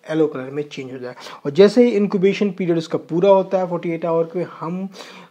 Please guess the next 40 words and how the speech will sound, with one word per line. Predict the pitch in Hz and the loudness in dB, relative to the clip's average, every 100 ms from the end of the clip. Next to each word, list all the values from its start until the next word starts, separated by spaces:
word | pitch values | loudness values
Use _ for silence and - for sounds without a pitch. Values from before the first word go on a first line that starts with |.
| - | -4
कलर | 143 147 | -2 0
को | 151 | -2
ऑब्जर्वेशंस | 135 135 147 165 208 202 - | -6 -2 0 0 2 0 4
करते | 202 180 196 | 2 2 -2
हैं, | 190 | 0
लिक्विड | 160 165 226 208 | -2 -2 -2 -2
मीडिया | 202 196 190 | 0 2 2
को | 190 | 0
या | 135 | -2
ग्रोथ | 139 165 165 | 0 -2 -2
मीडिया | 170 165 175 | -4 -2 -2
में | 170 | -2
देखते | 165 160 180 | -4 -6 -6
हैं | 165 | -2
जाकर, | 156 151 160 | -2 -2 -6
तो | 165 | -6
टर्बिडिटी | 160 135 139 147 180 190 | -6 -4 -4 -4 -4 -4
फॉर्मेशन, | 180 170 170 175 | -4 -6 -8 -12
क्योंकि | 139 135 | -12 -14
सेल | - 165 156 | -8 -6 -4
का | 160 143 | -6 -10
नंबर | 131 131 160 | -10 -6 -4
बढ़ | 151 151 | -2 -4
रहा | 151 147 | -4 -6
है, | 160 - - - - - | -8 -12 -18 -18 -16 -4
उसकी | 214 - 277 | -2 4 8
वजह | 233 233 | 10 10
से | 226 233 | 8 4
एसिड | - 156 247 | 4 -2 2
फॉर्मेशंस | 233 226 226 - 226 214 | 6 6 6 2 0 4
हो | 220 | 6
रहा | 214 | 4
है, | - | 0
एसिड | 185 175 277 233 | -6 2 2 2
जो | 190 214 | 2 0
फॉर्म | 208 156 160 | 0 -4 -2
हो | 156 156 | -2 -2
रहा | 165 | -2
है | 165 | -6
वो | 147 165 226 | -2 0 0